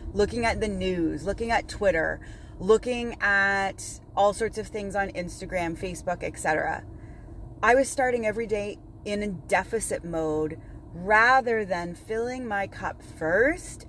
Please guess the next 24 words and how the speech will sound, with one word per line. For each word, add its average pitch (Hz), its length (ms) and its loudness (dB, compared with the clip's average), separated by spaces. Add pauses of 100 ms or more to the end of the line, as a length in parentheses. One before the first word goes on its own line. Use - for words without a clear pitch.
(120)
and 185 200 -4
focusing 196 520 -4
on 170 240 -2
me. - 260 -4 (560)
So 208 480 6 (260)
that 226 460 4
was 247 160 2
a 214 160 -2
huge 233 1000 -4
habit 170 480 -2
shift - 580 -4 (460)
that 180 500 4
has 196 240 -2
had 180 480 0 (220)
major 220 640 0
ripple 180 340 0
effects 160 680 -6
in 175 260 -4
so 190 220 -2
many 185 180 -4
aspects 160 380 -4
of 160 100 -6
my 170 160 -6
life, 214 520 -4